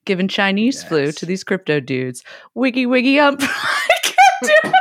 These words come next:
Speaker 2: No, finish the line, Liz. Finish the line. I spent a really long
Speaker 1: <laughs>
Speaker 2: time
Speaker 1: I
Speaker 2: on
Speaker 1: was
Speaker 2: this.
Speaker 1: doing
Speaker 2: Finish,
Speaker 1: so good.
Speaker 2: finish the line. You're doing,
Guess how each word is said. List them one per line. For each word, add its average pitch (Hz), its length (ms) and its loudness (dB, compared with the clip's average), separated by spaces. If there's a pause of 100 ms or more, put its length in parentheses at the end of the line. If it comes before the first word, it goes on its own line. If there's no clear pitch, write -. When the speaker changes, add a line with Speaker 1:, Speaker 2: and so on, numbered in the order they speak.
(280)
Speaker 2:
No, 180 160 4
finish 208 300 0
the 220 120 0
line, 202 360 4
Liz. 156 260 0
Finish 807 280 6
the - 120 2
line. - 260 6 (460)
I - 60 -4
spent 226 200 4
a 185 40 2 (180)
really 180 260 4
long 170 280 2
Speaker 1:
<laughs> - 0 -
Speaker 2:
time 554 260 6
Speaker 1:
I 622 80 8
Speaker 2:
on 605 60 4
Speaker 1:
was 494 180 -4
Speaker 2:
this. - 160 -14
Speaker 1:
doing 453 240 4
Speaker 2:
Finish, 202 280 0
Speaker 1:
so 247 380 4
good. 202 580 0
Speaker 2:
finish 180 280 -2
the 165 100 -4
line. 135 220 -4
You're 143 100 -2
doing, 160 240 2